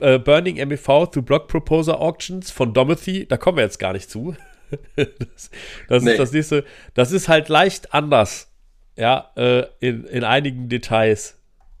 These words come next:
Speaker 1: So,
Speaker 2: Aber
Speaker 1: aber
Speaker 2: dann lass doch sagen, sagen, Leute,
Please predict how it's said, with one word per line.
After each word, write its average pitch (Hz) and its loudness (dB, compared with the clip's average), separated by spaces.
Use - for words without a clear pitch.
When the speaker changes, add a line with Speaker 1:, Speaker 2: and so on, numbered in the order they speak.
Speaker 1:
So, 107 -8
Speaker 2:
Aber 98 -4
Speaker 1:
aber 180 4
Speaker 2:
dann 175 4
lass 208 0
doch 202 2
sagen, 180 2
sagen, 170 2
Leute, 202 0